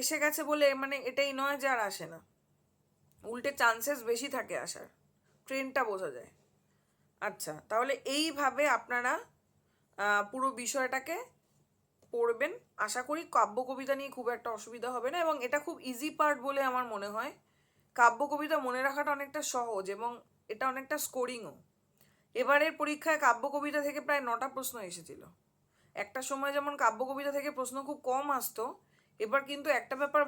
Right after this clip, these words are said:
ভালো হয়েছে যে এখান থেকে নখানা প্রশ্ন এসেছে।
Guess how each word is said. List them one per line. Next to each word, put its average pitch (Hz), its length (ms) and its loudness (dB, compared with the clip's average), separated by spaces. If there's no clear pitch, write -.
ভালো 269 220 4
হয়েছে 277 320 0
যে 240 140 -6
এখান 247 220 -6
থেকে 269 180 -6
নখানা 254 440 -6
প্রশ্ন 233 200 -8
এসেছে। 143 260 -14